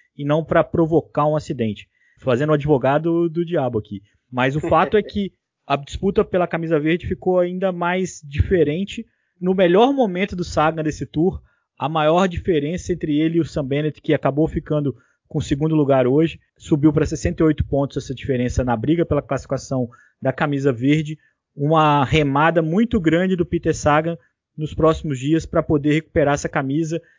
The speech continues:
Tomara que ele use mais o bom estímulo que ele teve nas pernas hoje do que a raiva que ele passou depois dessa etapa pra poder seguir em frente nessa disputa.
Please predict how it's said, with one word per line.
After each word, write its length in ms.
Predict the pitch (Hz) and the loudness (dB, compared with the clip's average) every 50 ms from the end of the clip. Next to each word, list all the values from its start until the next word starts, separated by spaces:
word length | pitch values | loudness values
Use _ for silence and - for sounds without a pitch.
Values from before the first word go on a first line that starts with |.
| _ _ _ | _ _ _
Tomara 320 | - 151 143 147 151 165 160 | -6 -4 -2 0 0 0 0
que 220 | - - 175 165 | -2 0 0 2
ele 240 | 165 165 165 151 _ _ - | 2 2 0 -4 _ _ -2
use 300 | - 160 190 175 165 190 | 2 4 4 4 2 0
mais 480 | 165 151 151 151 139 120 - - - - _ _ _ _ _ - | 0 2 2 4 4 2 0 -2 -8 -16 _ _ _ _ _ -4
o 100 | 139 139 | -4 -4
bom 480 | 127 127 156 175 233 269 269 254 247 | 0 2 4 4 4 4 2 0 -2
estímulo 460 | 233 - - - - 208 196 190 180 165 | -2 -4 -6 -6 -6 -4 -2 -2 0 0
que 80 | 190 | 0
ele 100 | 170 160 | 0 0
teve 240 | 151 - 165 156 156 | 0 0 -2 -2 0
nas 180 | 156 143 - - | -2 -4 -4 -4
pernas 440 | - - 151 147 151 143 127 120 | -2 0 0 0 2 -2 -2 0
hoje 340 | 139 147 165 165 160 170 170 _ _ _ _ _ _ | 2 2 2 2 0 -2 -10 _ _ _ _ _ _
do 160 | 147 143 160 | -6 -6 -6
que 240 | 156 _ - 175 170 | -6 _ -2 0 2
a 100 | 165 147 | 2 2
raiva 320 | 131 135 147 156 160 170 160 | 2 0 0 -2 -2 -2 -4
que 100 | - 165 | -4 -6
ele 60 | 160 | -6
passou 380 | - - 160 143 - - 156 | -4 -4 -4 -4 -4 -4 -4
depois 300 | 156 151 - - 156 151 | -4 -4 -2 0 -2 0
dessa 200 | 147 151 - - | 0 -2 -4 -4
etapa 480 | 143 - - 135 127 131 - - 147 - - _ _ _ _ _ | -6 -2 0 0 0 0 0 -2 -8 -10 -10 _ _ _ _ _
pra 120 | - 156 151 | 0 0 0
poder 340 | - - 170 156 151 160 156 | 2 0 -2 0 0 -2 -2
seguir 240 | - 170 151 156 | -4 -8 -10 -8
em 80 | 170 160 | -10 -10
frente 320 | - - 147 147 139 - | -8 -6 -6 -6 -6 -6
nessa 180 | 156 139 - 156 | -8 -6 -6 -6
disputa. 500 | 139 - - - - 117 110 - - | -6 -6 -14 -8 -4 -4 -4 -4 -6